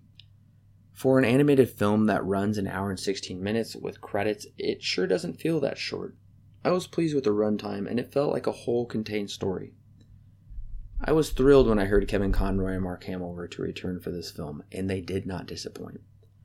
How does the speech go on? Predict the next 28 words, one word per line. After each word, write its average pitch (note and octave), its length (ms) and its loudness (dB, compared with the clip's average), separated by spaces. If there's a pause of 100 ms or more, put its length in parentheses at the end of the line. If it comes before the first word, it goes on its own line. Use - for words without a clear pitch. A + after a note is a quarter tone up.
(300)
Conroy B2+ 480 4
is F#2 240 -2
the F#2 100 -4
iconic G#2+ 540 -4
Batman D#2 420 -4
in D2 80 -8
my E2 160 -10
mind, F#2 360 -12 (100)
and G#2 440 -4
he A2 280 -2
absolutely F#2 600 -4
delivers. - 600 -10 (540)
Though C#3+ 100 4
I D#3 60 8
will F3 180 4
say D#3+ 200 4
his C#3+ 120 6
performance C3+ 500 4
didn't B2+ 240 4
quite A#2+ 520 -4
have A#2+ 200 -6
the A#2+ 80 -4
gravitas A#2 680 -4
it A2+ 60 -2
did A2+ 180 -6
twenty A2+ 240 -4
years A2+ 200 -4
ago, A2+ 480 -2